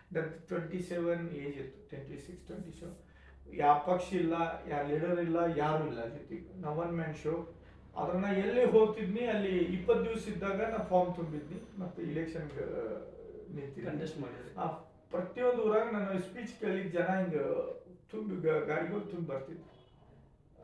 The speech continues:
Speaker 1: ನಾವು ಸಂಭಾಜಿ ಪಾಟೀಲ್ ಅವ್ರು ತೀರ್ಕೊಂಡ್ರು,
Speaker 2: ಎಸ್.
Speaker 1: ಇಲ್ಲಿ ಒಬ್ರು ಮೇಯರ್ ಇದ್ರು ಮಹಾರಾಷ್ಟ್ರ ಕೆಲಸ.
Speaker 2: ಕೇಳಿದೆ ನಾನು ಇವ್ರು ಸರ್.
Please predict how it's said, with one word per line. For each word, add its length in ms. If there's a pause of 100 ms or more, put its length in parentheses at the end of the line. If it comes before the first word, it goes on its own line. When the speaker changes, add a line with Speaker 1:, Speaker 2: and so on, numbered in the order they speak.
(300)
Speaker 1:
ನಾವು 220
ಸಂಭಾಜಿ 420
ಪಾಟೀಲ್ 200
ಅವ್ರು 180
ತೀರ್ಕೊಂಡ್ರು, 720
Speaker 2:
ಎಸ್. 60
Speaker 1:
ಇಲ್ಲಿ 280
ಒಬ್ರು 300
ಮೇಯರ್ 200
ಇದ್ರು 340
ಮಹಾರಾಷ್ಟ್ರ 460
ಕೆಲಸ. 200
Speaker 2:
ಕೇಳಿದೆ 340
ನಾನು 240
ಇವ್ರು 200
ಸರ್. 140